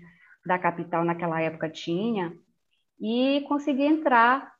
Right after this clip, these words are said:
na Federal. Fiz o curso de filosofia, era o que eu queria fazer, era um s-,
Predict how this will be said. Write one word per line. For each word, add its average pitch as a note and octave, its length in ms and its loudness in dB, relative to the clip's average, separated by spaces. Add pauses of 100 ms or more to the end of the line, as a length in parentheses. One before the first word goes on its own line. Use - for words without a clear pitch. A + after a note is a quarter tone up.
na A3+ 160 -4
Federal. A3+ 720 4 (1080)
Fiz G#3 220 -2
o A3+ 60 -4
curso F#3 300 -6
de F3 100 -8
filosofia, F3+ 760 2
era A#3+ 220 10
o - 80 2
que B3+ 80 -2
eu A3+ 80 0
queria G3 280 0
fazer, F3+ 400 -2
era F#3+ 180 2
um G3 60 -2
s-, - 280 -16